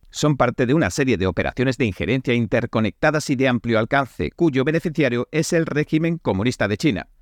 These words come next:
Y son solo la punta del iceberg. El Partido Comunista que gobierna China como un estado de un solo partido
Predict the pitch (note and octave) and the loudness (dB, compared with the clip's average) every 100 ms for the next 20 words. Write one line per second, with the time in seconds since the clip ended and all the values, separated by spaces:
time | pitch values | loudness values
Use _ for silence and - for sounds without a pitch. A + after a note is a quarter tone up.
0 | - _ _ - A2+ E3 F3 - C3+ D#3 | -20 _ _ -2 0 2 0 0 0 2
1 | C#3 G2+ - F3 E3 A2+ G#2 F2 F#2 - | 2 0 0 -2 0 0 0 -2 -4 -6
2 | - _ - - - - - A#2 G#2 G2 | -12 _ -20 -20 -20 -20 -6 -2 2 0
3 | F#2 B2 B2+ B2 B2+ - A#2+ A2 F#2+ C#3+ | 2 0 0 0 0 0 0 0 2 2
4 | C#3 F#2 D#2 - B2+ A#2+ - F2 A2 B2+ | 2 -2 0 2 2 2 -2 -2 0 0
5 | - C3 F2+ A2 - C3+ C#3+ - A2+ A2+ | 0 0 0 -2 0 0 0 0 0 0